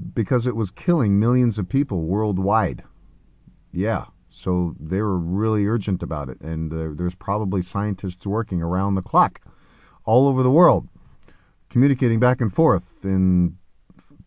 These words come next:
you know, to try to get to the root of the matter as quickly as possible. Again, adding tread to the tire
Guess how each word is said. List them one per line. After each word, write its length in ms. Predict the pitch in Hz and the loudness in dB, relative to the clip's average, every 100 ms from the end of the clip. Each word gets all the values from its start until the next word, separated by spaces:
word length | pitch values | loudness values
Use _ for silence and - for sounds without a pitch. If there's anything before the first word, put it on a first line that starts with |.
| - _ | -20 _
you 120 | 101 | -2
know, 240 | 90 85 90 - - - | 0 0 -4 -14 -20 -10
to 160 | 104 87 - - | -6 -6 -10 -4
try 180 | 117 123 | 0 0
to 180 | 120 90 _ _ _ _ _ _ _ _ - - - - | 0 -4 _ _ _ _ _ _ _ _ -16 -16 -14 -8
get 180 | 113 - | -6 -2
to 100 | 127 | 0
the 100 | 131 | 4
root 200 | 156 151 | 4 4
of 80 | |
the 60 | 135 | 4
matter 340 | 147 143 90 - | 4 2 0 -2
as 140 | 92 | -6
quickly 320 | - 110 117 | -4 -4 -2
as 120 | 104 - | -2 -2
possible. 420 | 113 110 76 - _ - - - _ - | -4 -4 -10 -16 _ -20 -20 -20 _ -6
Again, 400 | 101 135 98 90 | 0 4 4 2
adding 340 | 107 123 120 101 | 0 0 0 0
tread 380 | - 123 110 - _ | 0 0 0 -6 _
to 100 | - | -4
the 120 | 101 90 | -4 -2
tire 500 | 123 113 95 78 | -2 0 0 -2